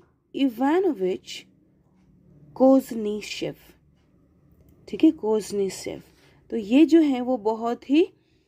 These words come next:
इंटेलिजेंट हैं, वो एक सेलिब्रेटेड राइटर हैं और चालीस साल का उम्र हो गया उनका, लेकिन वो अपने काम में इतने डिवोटेड हैं कि उनको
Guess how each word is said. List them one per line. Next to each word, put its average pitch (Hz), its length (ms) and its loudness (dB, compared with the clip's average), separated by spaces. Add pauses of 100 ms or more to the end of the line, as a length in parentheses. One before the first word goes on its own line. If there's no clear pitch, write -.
(500)
इंटेलिजेंट 208 720 -4
हैं, 247 200 -6 (440)
वो 226 120 -2
एक - 200 0
सेलिब्रेटेड 226 760 0
राइटर 214 400 -4
हैं 233 260 -10 (460)
और 240 140 -2
चालीस 254 540 -2 (560)
साल 240 300 -2
का - 120 -10
उम्र 254 300 0
हो 233 220 0
गया 202 340 -4
उनका, 208 380 -4 (540)
लेकिन 247 500 -2 (920)
वो 247 60 -2
अपने 226 340 -6
काम 240 280 -4
में 226 240 -6
इतने 269 300 -2
डिवोटेड 220 540 -4
हैं 233 260 -6 (1120)
कि 262 160 0
उनको 262 680 -2